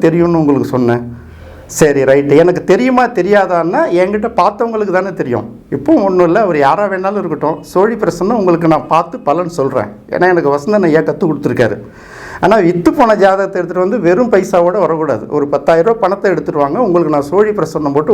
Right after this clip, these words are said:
ஒரு நாளைக்கு பலன் சொல்றேன். அது மட்டும் இல்ல, இன்னொரு பத்தாயிரம் ரூபாய் சேர்த்து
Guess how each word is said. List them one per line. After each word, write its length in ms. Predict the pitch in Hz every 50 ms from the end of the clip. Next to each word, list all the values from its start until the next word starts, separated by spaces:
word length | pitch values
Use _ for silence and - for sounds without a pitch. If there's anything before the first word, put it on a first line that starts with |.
| 165 160
ஒரு 100 | 165 151
நாளைக்கு 260 | 151 165 180 180 170 165 -
பலன் 200 | 143 151 143 143 143
சொல்றேன். 280 | - 104 104 101 85 80 - - - - - 143
அது 120 | 139 156 170
மட்டும் 240 | 170 - 170 180 143
இல்ல, 120 | 127 123 104 - - - - - - - - - - - 160
இன்னொரு 320 | 160 208 262 269 247 226 208
பத்தாயிரம் 340 | 185 170 - 190 185 180 180
ரூபாய் 140 | 208 202 208
சேர்த்து 240 | 180 185 190 190 202